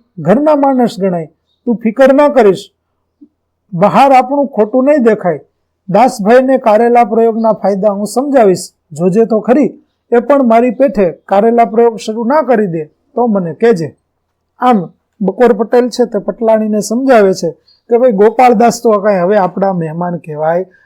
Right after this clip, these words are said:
નહીં, તે તો વારંવાર આપણે ત્યાં આવતા જ હોય છે, એટલે તે કાંઈ નવા મહેમાન નથી અને તું ચિંતા ન કર." ફિકર એટલે ચિંતા. તેમને ખોટું પણ નહીં લાગે અને હું ગોપાળદાસને એવા કારેલા પ્રયોગના ફાયદા સમજાવીશ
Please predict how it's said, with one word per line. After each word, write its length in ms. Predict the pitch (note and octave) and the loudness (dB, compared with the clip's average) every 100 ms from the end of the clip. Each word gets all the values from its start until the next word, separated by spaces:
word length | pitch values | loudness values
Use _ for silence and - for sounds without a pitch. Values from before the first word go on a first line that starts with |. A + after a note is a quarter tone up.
| _ | _
નહીં, 240 | A#3+ B3+ G#3 | 0 0 2
તે 120 | A3 | 0
તો 160 | A3+ A3 | 0 2
વારંવાર 480 | A#3+ B3 A#3+ A3+ | 2 0 0 0
આપણે 280 | G3 G3 F#3 | 0 -2 -6
ત્યાં 220 | F3+ F#3 | -6 -4
આવતા 260 | G#3+ A3 B3 | -4 0 -2
જ 80 | G#3+ | 0
હોય 160 | A3 | -2
છે, 160 | G#3+ G3+ | -2 -6
એટલે 180 | F#3 F3 | -6 -6
તે 160 | F#3+ | -6
કાંઈ 260 | G3 G#3 A3 A3 _ _ E3+ | -8 -8 -8 -12 _ _ -6
નવા 300 | F3+ A3 A#3 | -2 0 0
મહેમાન 400 | A3+ G#3+ A#3 A#3 | -2 -4 -4 -2
નથી 500 | C#4 A3 G3+ C#3 _ _ _ | -2 0 -2 -2 _ _ _
અને 340 | G#3 G#3+ A3+ B3+ _ _ _ _ | -2 0 -2 -6 _ _ _ _
તું 100 | A#3+ | -8
ચિંતા 360 | G3+ A#3 A#3+ C4 | -4 -4 0 0
ન 160 | C#4+ | 0
કર." 200 | C#4 G#3+ | 0 -2
ફિકર 380 | D#3 A3+ A3+ A#3+ | -2 -4 0 2
એટલે 240 | G3 G#3 F3+ | 2 0 -2
ચિંતા. 480 | B3+ C4 F#3+ C3+ _ _ _ _ _ _ | -2 -2 -2 -4 _ _ _ _ _ _
તેમને 300 | A#3+ C4+ C4+ | 0 2 2
ખોટું 400 | C4 G#3+ G#3 C4 | 2 0 0 0
પણ 140 | A3 B3 | 0 0
નહીં 200 | C4+ C#4 | 2 4
લાગે 320 | A3+ F#3+ E3 F3+ _ _ | 2 2 -2 -4 _ _
અને 360 | G3 G3 A3 A#3 _ _ _ C#3 | -6 -4 -4 -8 _ _ _ 0
હું 360 | G#3+ B3+ D#3+ - _ _ | 2 2 0 -12 _ _
ગોપાળદાસને 800 | F3 G3+ B3+ B3+ A3+ A#3+ - A#3 | -4 0 0 0 0 -2 -4 -8
એવા 360 | A3 G#3 G#3+ C#4 | -6 -4 -2 -2
કારેલા 480 | C#4 A#3+ B3 B3 A#3 | 2 2 2 2 0
પ્રયોગના 500 | A3 A3+ G#3+ A3 G#3+ | 0 0 0 -4 -4
ફાયદા 400 | G#3+ G3 F#3+ G#3 | -4 -4 -4 -4
સમજાવીશ 640 | B3 C#4 B3+ G#3 E3+ | -6 -4 0 0 -2